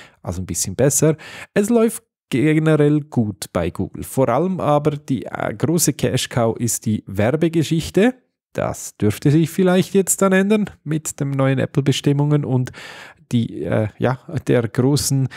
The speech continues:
ähm, dem großen Gegenwind von Flock, dem neuen Google-System, was sie da eigentlich haben. Wir dürfen gespannt sein. Ähm, die Hardware-Geschichte und alles Mögliche haben sie unter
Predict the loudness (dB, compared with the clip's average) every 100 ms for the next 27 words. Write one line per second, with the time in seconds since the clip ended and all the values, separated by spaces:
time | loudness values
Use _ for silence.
0 | -16 -18 -20 -20 -20 -4 -2 -2 -2 -2
1 | 0 0 2 0 2 0 2 0 2 0
2 | -4 -4 -4 -4 0 0 0 -8 -18 -6
3 | -4 0 0 0 -4 -4 -2 0 0 2
4 | 2 2 0 0 0 0 0 0 -4 -4
5 | -2 -2 -2 -6 _ _ -4 -2 0 0
6 | -2 -2 -4 -2 0 0 0 -8 -10 -8
7 | -8 -12 _ _ -20 -4 0 0 0 2
8 | 2 2 -2 0 -6 -2 -2 0 0 0
9 | 0 0 0 0 0 -2 -2 -2 -2 -2
10 | -4 -2 -6 0